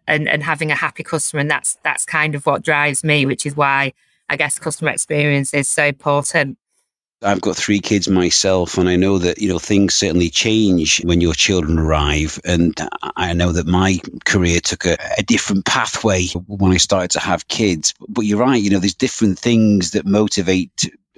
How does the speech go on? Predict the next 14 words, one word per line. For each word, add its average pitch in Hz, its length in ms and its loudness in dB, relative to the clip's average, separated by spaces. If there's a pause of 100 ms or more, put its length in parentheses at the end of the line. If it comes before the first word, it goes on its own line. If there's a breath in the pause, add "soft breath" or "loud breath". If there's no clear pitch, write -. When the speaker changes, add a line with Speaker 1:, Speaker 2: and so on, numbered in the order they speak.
(100)
Speaker 2:
people, 92 480 0
and, 85 280 0 (100)
you - 40 -14
know, 95 60 -6
people 101 200 -2
often 104 240 -2
say, 98 200 0
you 95 100 2
know, 92 60 2
"M-, 107 300 2
money 107 280 4
is 101 100 0
a 104 60 2
motivator." 92 1000 0